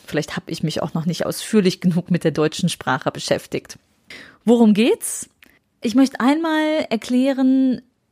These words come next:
was kompliziert heißt, was komplex heißt, und dann erkläre ich dir, warum ich meine, dass wir das im täglichen Tun immer überlegen sollten, also ob es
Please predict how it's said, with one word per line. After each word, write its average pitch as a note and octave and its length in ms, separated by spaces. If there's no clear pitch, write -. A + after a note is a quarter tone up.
was - 480
kompliziert G#3+ 1000
heißt, C#4+ 440
was A3+ 240
komplex G#3 640
heißt, B3+ 500
und G#3 240
dann G#3 400
erkläre F#3+ 520
ich F3 240
dir, F3+ 400
warum F#3 600
ich A3 260
meine, F3+ 560
dass F#3 300
wir F3 100
das F3 420
im F3 360
täglichen F3+ 800
Tun G#3+ 520
immer G#3 500
überlegen F#3+ 520
sollten, E3+ 480
also F3 400
ob F3+ 160
es - 280